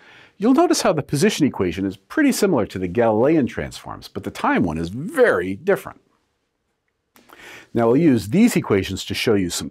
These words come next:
cool things in another video, but I want to emphasize some things here before we wrap it all up.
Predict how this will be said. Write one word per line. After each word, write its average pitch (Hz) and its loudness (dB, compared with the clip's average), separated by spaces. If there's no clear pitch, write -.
cool 247 2
things 104 -2
in 95 -4
another 92 -4
video, - -14
but 113 0
I 117 2
want 127 2
to 196 -8
emphasize 190 0
some 101 -4
things 87 -6
here 107 0
before 95 -2
we 76 -2
wrap 73 -4
it 71 -10
all 58 -8
up. - -12